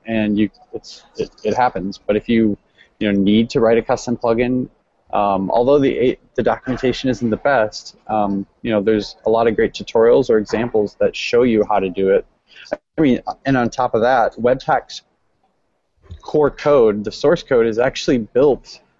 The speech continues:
on the same plugins that you use externally. So a plugin that you would write, you know, for your config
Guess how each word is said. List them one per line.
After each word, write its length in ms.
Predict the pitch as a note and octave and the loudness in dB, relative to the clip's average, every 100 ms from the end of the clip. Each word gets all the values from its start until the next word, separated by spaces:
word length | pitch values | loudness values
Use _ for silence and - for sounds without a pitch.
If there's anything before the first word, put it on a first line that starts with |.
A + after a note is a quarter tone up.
| _ | _
on 120 | C3 B2+ | -4 -4
the 80 | |
same 300 | - C3+ C3+ | -2 0 0
plugins 560 | - C3 C3+ A#2+ A2+ G#2+ | 0 0 0 -2 -4 -6
that 160 | A#2+ F#2+ | -6 -2
you 120 | A#2+ | -2
use 300 | A2+ A#2+ G#2 | -2 -2 -2
externally. 640 | G2+ - A2+ G#2 - - _ _ | -8 -6 -6 -4 -10 -16 _ _
So 440 | - G#2+ A2 G#2 - _ - - | -6 2 4 4 0 _ -20 -8
a 60 | A#2 | -6
plugin 340 | - D3 C#3+ | -2 2 2
that 120 | G#2+ A#2+ | 2 2
you 100 | B2 | 2
would 120 | A2+ | 4
write, 480 | A2+ A2+ G#2+ - - - _ _ _ | 2 4 2 -2 -14 -20 _ _ _
you 100 | C3 | -2
know, 180 | A2 G#2 | 0 -2
for 200 | - A#2+ | 0 2
your 100 | A2 | 2
config 640 | - A2 D#3+ E3 A#2 A#2 | 0 -2 2 2 2 -2